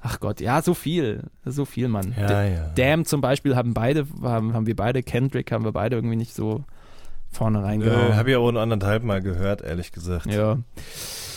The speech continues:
Speaker 2: Ist bestimmt ein super Album, aber dieses ganze Gerede darüber und jeder hat schon nach zwei Stunden die Rezension, die alles erklärt, so, das hat's mir echt madig gemacht.
Speaker 1: Ja.
Speaker 2: Das hab ich, glaub ich, an anderer Stelle auch schon
Speaker 1: <laughs> Ja,
Speaker 2: erzählt.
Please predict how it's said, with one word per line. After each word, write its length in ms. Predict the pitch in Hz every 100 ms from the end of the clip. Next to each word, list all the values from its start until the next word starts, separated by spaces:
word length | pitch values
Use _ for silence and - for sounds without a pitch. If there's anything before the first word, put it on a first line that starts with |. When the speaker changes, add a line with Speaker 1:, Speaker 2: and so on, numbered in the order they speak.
| - -
Speaker 2:
Ist 180 | 156 -
bestimmt 320 | - 208 180
ein 40 |
super 280 | 156 180 139
Album, 340 | 135 151 151
aber 280 | 117 135 113
dieses 280 | 120 131 123
ganze 300 | 147 - 151
Gerede 540 | 123 127 117 139 151
darüber 420 | 131 123 131 139 117
und 160 | 117
jeder 240 | 123 135 127
hat 100 | -
schon 140 | 123
nach 140 | 117
zwei 240 | - 123 123
Stunden 420 | - 120 127 120
die 120 | 117
Rezension, 640 | 113 - 120 113 113 123
die 120 | 117 85
alles 240 | 117 117
erklärt, 500 | 110 - 113 120 127
so, 140 | 95
das 140 | 101 -
hat's 160 | -
mir 60 | -
echt 160 | 104 -
madig 300 | 107 107 -
gemacht. 200 | - 101
Speaker 1:
Ja. 60 |
Speaker 2:
Das 120 | 104
hab 80 | 131
ich, 40 | 135
glaub 140 | 110
ich, 60 | 107
an 80 |
anderer 160 | 104 104
Stelle 240 | - 95
auch 60 | 127
schon 160 | - 175
Speaker 1:
<laughs> 0 |
Ja, 60 |
Speaker 2:
erzählt. 440 | 147 - 95 90